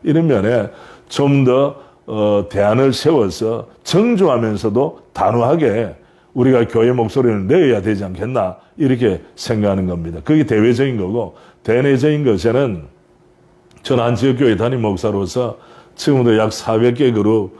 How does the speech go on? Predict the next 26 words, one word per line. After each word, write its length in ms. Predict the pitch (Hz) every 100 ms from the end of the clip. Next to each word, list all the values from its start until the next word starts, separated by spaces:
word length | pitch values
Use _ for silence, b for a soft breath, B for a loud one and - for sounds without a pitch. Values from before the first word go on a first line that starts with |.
| B B -
우리 280 | 127 120 110
젊은이들까지 680 | 151 135 117 110 117 101
육백 300 | 107 120 151
개 100 | -
이상 240 | 113 98 107
칠백 400 | - 175 143 143
개 120 | 131
정도의 540 | 104 98 104 113 107 B B
소그룹이 520 | - - 117 113 139 113
있습니다. 540 | 92 92 92 98 98 b b b b -
이럴 320 | 156 143 147
때, 440 | 107 107 117 107 b b b b _ _ _
어, 460 | 120 107 104 104 92 -
진지하게 680 | - - 151 165 123 101 98
한결같이 1000 | - 202 214 202 160 85 73 - 110 113 _ _ _ _ _ _ -
정말 300 | - 127 113
주님 200 | 160 127
앞에 420 | 113 117 107 107 - -
충성하고 680 | - 113 101 117 107 107
주님 280 | 92 131 107
사랑이 400 | 98 95 113 107
표현되는 500 | - 170 156 139 107
것이 420 | 107 101 107 139 B B B -
공동체성을 800 | 113 123 147 165 185 143 120 98
강화하는 500 | 85 87 98 117 127
거, 380 | 90 104 110